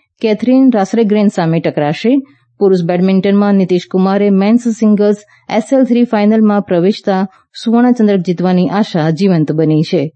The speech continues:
ફાઇનલમાં નીતિશનો મુકાબલો ગ્રેટ બ્રિટનના બેથર ડેનિયલ સાથે થશે. બીજી તરફ સુહાસ યથિરાજે ફાઇનલમાં પ્રવેશ કર્યો હતો. ફાઇનલમાં યથિરાજનો મુકાબલો લુકાસ મજૂર સાથે થશે, જ્યારે સુકાંતનો મુકાબલો રજત ચંદ્રક માટે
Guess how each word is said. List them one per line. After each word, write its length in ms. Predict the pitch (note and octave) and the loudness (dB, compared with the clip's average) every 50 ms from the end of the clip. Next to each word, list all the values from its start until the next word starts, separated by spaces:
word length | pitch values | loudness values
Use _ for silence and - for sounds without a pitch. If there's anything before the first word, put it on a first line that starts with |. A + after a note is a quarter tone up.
| _ - - - _ _ _ | _ -20 -20 -20 _ _ _
ફાઇનલમાં 520 | - A3+ A3+ A3+ A#3 A#3 A#3 A#3 A#3+ A#3+ A#3 | -4 -2 0 0 2 2 2 2 2 2 2
નીતિશનો 440 | G#3+ G3 - G3 F#3 F#3 - F#3 F3+ | 2 2 0 0 -2 0 0 0 0
મુકાબલો 500 | F3+ F3 - F#3+ F#3 F3+ F3 F#3+ G3 F3+ | 0 0 0 -2 -2 0 0 0 0 0
ગ્રેટ 280 | E3+ F3 E3 D#3+ D#3 | 0 0 0 0 -2
બ્રિટનના 500 | D#3+ E3+ E3+ F#3+ F#3+ G3 G3 F#3+ F#3+ F#3+ - _ _ _ - | -4 -4 -2 -2 0 0 0 0 -2 -4 -6 _ _ _ -4
બેથર 380 | F3+ G3+ A3+ - - G#3+ F3 E3+ | -4 -2 -2 -2 -2 -2 0 0
ડેનિયલ 340 | E3 G3 G#3 F#3 E3+ D#3 D3 | 0 0 0 0 0 0 -2
સાથે 360 | C#3 - F3 D3+ C#3 F3 D#3+ | -2 -2 -4 -4 -2 -2 -2
થશે. 380 | - F3 D#3+ D3+ - - D3+ C#3 C#3 - _ _ _ _ _ _ _ _ _ - | 0 -2 -2 -2 -4 -4 -6 -6 -6 -10 _ _ _ _ _ _ _ _ _ -2
બીજી 240 | F#3 F#3 F3 G#3 | -2 0 0 0
તરફ 300 | F3+ G3 F#3 F3+ G3 G3+ | 0 0 0 0 0 -2
સુહાસ 480 | F#3 - - G3 F3+ F3 A3 A#3 B3 A#3+ A3+ | -2 -2 -2 -2 0 0 0 0 0 0 0
યથિરાજે 540 | G3+ - - F#3+ F3 F3+ F3+ F3 F#3+ G#3 G#3 | -2 0 0 -2 0 0 0 0 0 0 0
ફાઇનલમાં 480 | - G#3+ F#3+ F3+ E3+ D#3+ D#3+ D#3+ D#3+ | 0 0 0 0 0 0 0 -2 -2
પ્રવેશ 300 | D#3+ E3 D#3+ E3 D#3+ E3 - | 0 0 0 0 -2 -2 -2
કર્યો 260 | F3+ F3 E3+ E3+ E3+ | -2 -2 0 0 0
હતો. 220 | F3 E3+ - B3 C4 D4 C#4 - - _ - | 0 0 0 -2 -2 -2 -4 -8 -14 _ -6
ફાઇનલમાં 460 | - G#3+ G#3+ G#3+ A3 G#3+ A3+ A3+ A3+ G#3+ | -4 -2 0 0 2 2 2 2 2 2
યથિરાજનો 540 | G#3 F#3+ - G#3 F#3 F#3+ F#3 F#3+ G3+ A3 | 0 0 0 -2 0 0 0 0 0 2
મુકાબલો 520 | G#3 F#3+ F3 - - F3 F3 F3 F#3 F#3+ F#3+ G3 F#3+ - _ _ _ - | 2 0 0 -2 -2 -2 0 0 0 0 0 0 -2 -6 _ _ _ -4
લુકાસ 380 | F3+ F#3 F#3 - A3+ A#3+ B3 A#3+ - | -2 -2 -2 0 0 -2 0 0 0
મજૂર 260 | F#3+ E3+ D#3+ D#3 D3 | 0 0 0 -2 -2
સાથે 320 | D3 - E3+ D3+ - D#3+ | -2 -4 -4 -2 -2 -2
થશે, 280 | D#3 - F#3 E3+ - A#3+ | -2 -2 -2 -2 0 0
જ્યારે 220 | A3+ G3 F#3+ E3+ D#3+ | 0 0 0 0 -2
સુકાંતનો 540 | E3 - F#3 F3+ - G#3+ A#3 A#3+ B3 G#3 F3 | -2 -4 -4 -4 -2 0 -2 0 0 0 0
મુકાબલો 540 | F3 E3 C#3 - F#3+ A3 G3+ F3 E3 D3+ C#3+ C#3 - _ _ _ _ _ - | 0 0 -2 -2 -2 -2 0 0 0 -2 -2 -6 -10 _ _ _ _ _ -4
રજત 280 | F#3 G3+ G3 A#3+ B3 | -2 0 0 0 -2
ચંદ્રક 340 | B3 A3 G#3 F#3+ F#3 F3+ F3 F3+ | 0 0 0 0 0 0 0 0
માટે 320 | F3+ F3 F3 E3 F#3+ | -2 -2 -2 -2 0